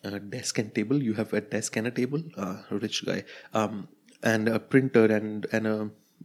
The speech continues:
and a laptop and everything. <clears throat> We are,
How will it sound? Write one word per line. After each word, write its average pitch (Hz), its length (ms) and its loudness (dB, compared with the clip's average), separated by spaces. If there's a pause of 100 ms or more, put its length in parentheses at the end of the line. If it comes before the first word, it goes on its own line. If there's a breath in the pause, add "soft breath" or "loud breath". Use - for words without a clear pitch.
and 117 160 2
a 107 340 2 (160)
laptop 113 640 0
and 113 100 0
everything. 107 480 -4 (120)
<clears throat> - 500 0 (960)
We 110 280 0
are, 110 100 2